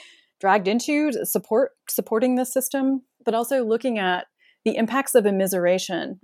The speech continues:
Um, as I think, uh, I'll quote one food studies scholar here, but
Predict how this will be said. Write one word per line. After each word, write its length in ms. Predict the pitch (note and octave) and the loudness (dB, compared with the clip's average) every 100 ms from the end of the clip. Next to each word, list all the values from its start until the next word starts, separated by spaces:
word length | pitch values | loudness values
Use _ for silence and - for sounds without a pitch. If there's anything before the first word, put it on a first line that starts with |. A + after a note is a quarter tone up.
| - | -8
Um, 340 | F#3+ F3+ F3 - - - - _ | -4 -4 -6 -12 -20 -20 -20 _
as 200 | G#3 G3+ | -2 0
I 180 | - G3+ | -2 -2
think, 320 | - A#3 - - | -2 -4 -6 -4
uh, 200 | F#3 E3+ | 0 2
I'll 160 | F#3 F#3 | 0 -2
quote 260 | - G3+ F#3 | 2 2 2
one 240 | F#3+ F#3+ | 0 0
food 220 | G3+ G3 | 0 0
studies 300 | - F3+ E3+ | 2 0 0
scholar 360 | - E3+ E3+ E3+ | 0 0 2 0
here, 300 | F#3 F3 E3+ | 0 0 0
but 200 | E3 | -2